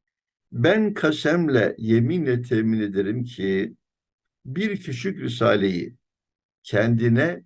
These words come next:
bilerek yazan adam bana büyük bir hediye hükmüne geçer. Belki her bir sayfası bir okka şeker kadar beni memnun eder. <laughs>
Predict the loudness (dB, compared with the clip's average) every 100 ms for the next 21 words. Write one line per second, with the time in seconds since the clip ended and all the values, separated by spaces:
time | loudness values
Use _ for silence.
0 | _ _ 2 4 4 4 2 -2 0 0
1 | 2 0 -2 -4 -2 0 -2 -6 -14 _
2 | _ _ _ _ _ _ -4 -2 0 0
3 | -2 -4 -4 -4 0 0 -2 0 -2 -2
4 | -6 -6 -2 -4 0 0 0 -6 _ _
5 | _ _ _ _ -4 2 2 2 2 4
6 | 4 2 -2 -6 -4 0 0 0 -4 2
7 | 4 4 2 _ _ _ _ _ _ -12
8 | 2 4 4 2 0 0 -2 -4 -4 -2
9 | -2 -2 -2 0 0 0 -2 -2 -2 -2
10 | -4 -4 -4 -6 -8 _ _ _ _ _
11 | _ _ -2